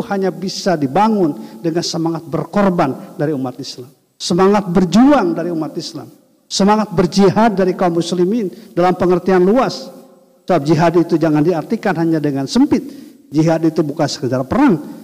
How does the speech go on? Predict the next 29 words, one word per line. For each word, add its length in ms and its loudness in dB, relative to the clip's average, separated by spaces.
akan 320 -4
tetapi 320 -4
juga 240 -2
kegiatan-kegiatan 1200 -2
positif 480 2
yang 160 0
lain 320 -2
yang 160 2
dilakukan 560 2
dengan 240 0
penuh 320 -2
kesungguhan. 480 -2
Rasanya 400 2
tidak 240 2
ada 240 0
di 160 4
kita 320 2
masjid 320 2
yang 160 2
tidak 240 0
selesai, 560 -4
walaupun 400 0
waktunya 480 2
lama, 480 -4
selalu 400 2
selesai. 480 -2
Ada 240 -2
semangat 400 0
sakhawah 480 -4